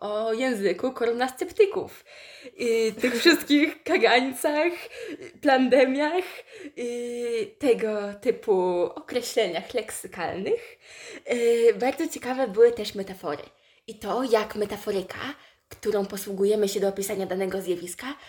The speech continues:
Speaker 1: wpływa na nasze jego postrzeganie. I tutaj mieliśmy w, przy opisie, y, pandemii głównie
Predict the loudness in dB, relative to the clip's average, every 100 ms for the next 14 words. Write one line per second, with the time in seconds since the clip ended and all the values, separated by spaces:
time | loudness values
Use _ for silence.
0 | -20 _ _ 4 4 0 0 -2 -4 -4
1 | -4 -6 -8 -10 -8 -6 -6 -8 -4 -2
2 | -2 -4 -8 -16 -12 -8 -6 -6 -6 -10
3 | -14 _ _ -20 _ _ -8 -4 -2 -2
4 | -2 -4 -6 _ _ _ -12 -10 -4 -2
5 | 0 -2 -6 -6 -8 -6 -4 -4 -4 -8
6 | -4 -4 -6 -8 _ _ _ -6 -4 -4
7 | -8 -8 -4 -4 -2 -4 -4 -8 _ _
8 | -6 0 0 2 2 4 4 2